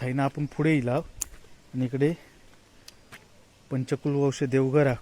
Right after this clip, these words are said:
कोयंड्यांचा, हायना खाली उतरता. बघूया वाट भेटता काय. नजारा तर मस्त दिसता. ही दोघा जण पुढे जाऊक भितात कारण वाडी आहे म्हणून. चला, आपण जाऊया.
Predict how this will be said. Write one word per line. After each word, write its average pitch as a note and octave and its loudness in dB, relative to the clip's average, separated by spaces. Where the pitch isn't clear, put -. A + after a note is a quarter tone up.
कोयंड्यांचा, C3+ 4
हायना B2 -2
खाली C3 0
उतरता. A#2+ -4
बघूया A#2 -4
वाट A#2 0
भेटता A2+ -6
काय. A2 -6
नजारा C3+ 2
तर D3 0
मस्त D3 2
दिसता. C3 2
ही C#3 0
दोघा D3 8
जण D3+ 8
पुढे C#3 6
जाऊक C#3 8
भितात C3+ 4
कारण B2+ 4
वाडी C3 8
आहे B2 6
म्हणून. A#2 0
चला, A#2 0
आपण C3+ 0
जाऊया. A2+ 4